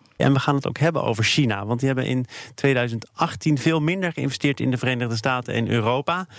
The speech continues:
In Nederland was het geïnvesteerde bedrag zesenzeventig procent lager dan een jaar eerder, blijkt uit cijfers van Baker McKenzie en onderzoeksinstituut Rhodium Group.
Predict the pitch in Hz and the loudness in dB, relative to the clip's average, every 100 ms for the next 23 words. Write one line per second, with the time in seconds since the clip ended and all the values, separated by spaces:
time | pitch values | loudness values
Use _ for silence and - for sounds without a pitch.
0 | - - - - - 139 160 165 160 156 | -18 -18 -20 -8 2 2 4 0 -2 -2
1 | 151 - 135 135 147 135 127 127 127 - | -2 -2 -2 0 -2 0 0 0 -2 -8
2 | - 113 160 170 143 127 - - 120 107 | -2 2 2 0 -2 -2 -4 0 0 2
3 | 107 104 107 104 107 104 - 113 135 135 | 0 -2 -2 2 2 0 0 0 0 -2
4 | 127 - 120 123 117 117 - 113 101 123 | -2 -2 -2 -2 0 -2 0 0 2 0
5 | 123 113 113 160 151 131 135 127 123 143 | 0 -2 0 0 0 0 -2 -2 -2 -2
6 | 139 135 - 131 127 - 131 - 107 127 | -2 -2 -2 -4 -4 -2 -2 0 0 2
7 | 160 131 110 98 110 156 | 2 0 -2 0 0 0